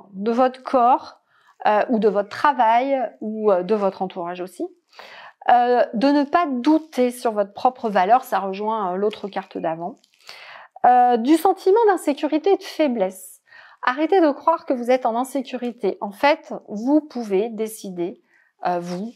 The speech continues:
toute seule, de, euh, tout seul, de vous sentir en sécurité. Et, euh, arrêtez de croire également que vous êtes faible. Vous n'êtes pas faible, en fait, vous êtes très, très fort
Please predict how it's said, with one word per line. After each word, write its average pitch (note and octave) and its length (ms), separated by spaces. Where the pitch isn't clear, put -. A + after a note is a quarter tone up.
toute G3 160
seule, F3+ 440
de, A3+ 520
euh, F3+ 340
tout - 140
seul, G3+ 300
de A#3 40
vous G3+ 140
sentir G3+ 360
en C#4 60
sécurité. G#3 800
Et, D#4 160
euh, A#3 520
arrêtez D4 400
de C#4+ 80
croire D#4 300
également C#4 420
que D#4 100
vous A#3+ 180
êtes A#3+ 180
faible. - 440
Vous A#3 240
n'êtes E4 220
pas C4 120
faible, A#3 300
en F#3+ 80
fait, A3 220
vous F#3+ 180
êtes A3+ 220
très, A3+ 260
très F#3 220
fort - 420